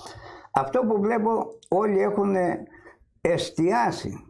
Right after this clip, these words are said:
στην καθαριότητα και στο κυκλοφοριακό.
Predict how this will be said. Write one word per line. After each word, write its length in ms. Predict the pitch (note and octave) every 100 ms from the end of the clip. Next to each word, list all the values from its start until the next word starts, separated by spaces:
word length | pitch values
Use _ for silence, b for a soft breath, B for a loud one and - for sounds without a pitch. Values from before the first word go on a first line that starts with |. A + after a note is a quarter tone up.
| -
στην 300 | - - D#3
καθαριότητα 800 | D3 C#3+ C#3+ C3 D#3 G#3 F#3+ A3
και 120 | F#3+
στο 160 | F3+ F#3+
κυκλοφοριακό. 840 | E3+ F#3+ E3+ - D#3 C3+ G#2 F2